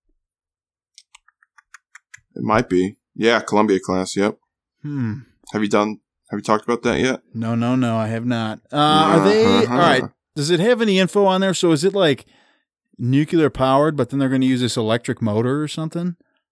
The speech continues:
Speaker 2: Or are they diesel electric?
Speaker 1: Yeah, it says, "Using an electric motor optimizes use of installed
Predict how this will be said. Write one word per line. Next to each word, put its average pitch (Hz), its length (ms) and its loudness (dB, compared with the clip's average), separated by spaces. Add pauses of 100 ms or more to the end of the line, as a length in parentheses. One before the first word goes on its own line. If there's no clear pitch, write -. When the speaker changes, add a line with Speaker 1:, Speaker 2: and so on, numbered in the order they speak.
(600)
Speaker 2:
Or 139 180 4
are 139 40 6
they 123 140 6
diesel 127 400 2
electric? 120 320 4
Speaker 1:
Yeah, 110 240 2
it 120 100 2
says, 123 280 0
"Using 151 340 -2
an 127 80 2
electric 135 680 -2
motor 123 400 2
optimizes 117 800 0
use 110 220 -2
of 107 140 0
installed 107 680 0